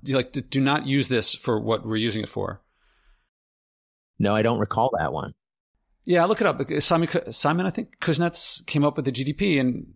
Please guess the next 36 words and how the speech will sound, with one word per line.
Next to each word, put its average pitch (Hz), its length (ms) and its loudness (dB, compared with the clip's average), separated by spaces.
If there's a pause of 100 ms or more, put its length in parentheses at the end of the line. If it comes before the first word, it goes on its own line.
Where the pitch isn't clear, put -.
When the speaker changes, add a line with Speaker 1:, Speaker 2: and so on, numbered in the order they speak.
(140)
Speaker 1:
it 151 80 2
was 143 340 2
during 151 520 4
the 127 520 2
Depression, 226 720 -2
I 170 80 -2
think. 220 340 -4 (760)
And 131 440 2 (160)
it 151 80 2
was 147 140 4
a 147 40 6
measure 147 420 4
of 123 180 2
economic 131 380 0
output, 147 360 -2
but 135 100 2
he 127 60 2
says, 123 280 0
you 135 160 0
know, 117 100 0
"This 147 200 -2
is 143 80 -4
not 147 300 2
to 139 100 -4
measure, 120 680 -2
don't 170 160 0
use 156 140 0
this 135 120 0
to - 80 -2
measure 113 520 -2
the 117 120 -4
economy 110 480 -2
in 107 100 -4
general, 107 480 -2
and, 107 260 -10
and 110 300 -10